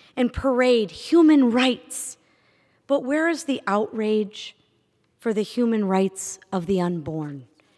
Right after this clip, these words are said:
It's frightening, non-existent, that their lack of in-, of consistency makes it very clear what their priorities are.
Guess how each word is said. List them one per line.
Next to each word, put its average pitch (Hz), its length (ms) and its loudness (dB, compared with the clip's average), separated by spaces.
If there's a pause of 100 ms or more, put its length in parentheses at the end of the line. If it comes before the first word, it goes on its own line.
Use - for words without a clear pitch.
(1200)
It's 277 200 -6
frightening, 214 800 -6 (100)
non-existent, 214 1120 -6 (140)
that 214 180 -12
their 233 140 -6
lack 214 480 -8
of 202 200 -8
in-, 247 320 -4
of 240 200 -12
consistency 226 880 -8
makes 226 400 -6
it 220 80 -4
very 226 400 -6
clear 220 520 -10 (420)
what 226 260 -6
their 226 160 -2
priorities 196 880 -6
are. 165 340 -10